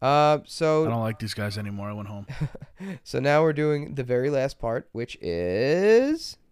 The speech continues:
Speaker 1: music. Um, since there are three people here today, we're just gonna do one song, one, one recommendation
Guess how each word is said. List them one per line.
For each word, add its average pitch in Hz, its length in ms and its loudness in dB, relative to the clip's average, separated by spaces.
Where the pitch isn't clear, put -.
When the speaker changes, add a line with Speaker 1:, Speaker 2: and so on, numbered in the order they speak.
Speaker 1:
music. 233 720 0
Um, 143 480 2
since - 280 -10
there 202 100 0
are 160 140 0
three 156 180 -8
people 135 240 -6
here 131 180 -4
today, 123 300 -6
we're 123 260 -6
just - 140 -16
gonna 123 100 -10
do 117 140 -8
one 117 280 -8
song, 107 360 -8
one, 151 320 -4
one 151 240 -4
recommendation 127 640 -6